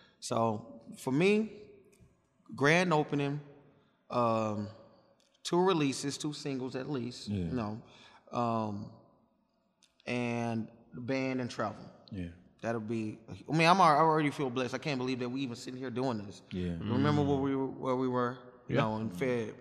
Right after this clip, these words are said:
Speaker 2: Yeah.
Speaker 1: So we doing this. So I'm al-, I already feel beyond blessed. But to answer your question, those things is what I would like.
Speaker 2: Yeah.
Speaker 1: So.
Speaker 2: E, ninety-six days left. What do you hope to attain in ninety-six days?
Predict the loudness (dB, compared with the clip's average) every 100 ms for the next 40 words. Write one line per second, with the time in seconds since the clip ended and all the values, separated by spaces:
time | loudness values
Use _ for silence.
0 | -12 -10 -10 -6 -4 -2 -2 -2 -2 -2
1 | -2 2 4 4 6 4 4 2 -2 -4
2 | -2 -2 0 -2 -4 -4 -6 -6 -6 -8
3 | -8 -8 -8 -8 -4 -2 -2 -4 -6 -6
4 | -8 -8 -6 -4 -4 -6 -8 -14 -16 -18
5 | -14 -12 -12 -14 -20 _ _ _ -20 -4
6 | 4 6 4 0 2 4 6 4 2 4
7 | 6 6 6 6 4 2 -2 -2 2 2
8 | 2 4 2 2 0 0 0 0 -2 -6
9 | -8 -6 -6 -6 -10 -16